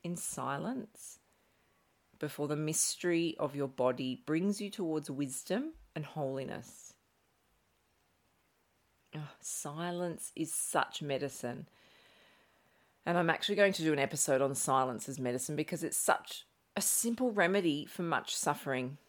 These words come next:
But we have a real aversion to it. Because it's scary what we might find out in the silence,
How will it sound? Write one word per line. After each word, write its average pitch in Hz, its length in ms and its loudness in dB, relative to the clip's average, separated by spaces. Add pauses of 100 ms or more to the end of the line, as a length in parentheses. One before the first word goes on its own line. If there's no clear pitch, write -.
(1000)
But 156 140 4
we 170 220 2
have 175 220 -2
a 156 80 4
real 143 380 0
aversion 143 560 0
to 139 200 -2
it. - 180 0 (760)
Because 180 260 -4
it's - 160 -4
scary 160 720 -2 (1160)
what 170 160 2
we 185 100 2
might 175 220 2
find 151 340 0
out 147 320 2
in 170 100 -4
the 165 60 -4
silence, 170 880 -4